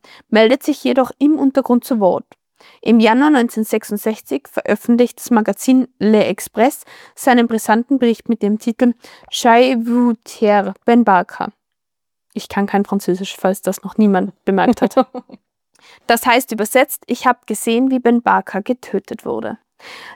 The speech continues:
Speaker 1: Darin schildert Figon seine Version der Eigne-, der Ereignisse und beschuldigt offen Oufkir des Mordes. Die Veröffentlichung erzeugt enormes Aufsehen.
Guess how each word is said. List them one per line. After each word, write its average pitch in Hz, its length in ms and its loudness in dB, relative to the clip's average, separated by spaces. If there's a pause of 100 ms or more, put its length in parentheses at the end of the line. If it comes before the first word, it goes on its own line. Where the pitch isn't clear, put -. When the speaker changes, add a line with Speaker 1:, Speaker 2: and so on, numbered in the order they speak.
(100)
Speaker 1:
Darin 302 380 4
schildert 285 400 -2
Figon 233 460 -2
seine 269 320 2
Version 220 420 0
der 180 100 2
Eigne-, 196 300 -2 (160)
der - 160 0
Ereignisse 196 800 0
und 254 120 -2
beschuldigt 269 600 -2
offen 302 360 0 (300)
Oufkir 240 600 0
des 269 200 -2
Mordes. 196 560 -2 (460)
Die 247 80 2
Veröffentlichung 302 720 2
erzeugt 262 360 0
enormes 226 500 0
Aufsehen. - 580 -6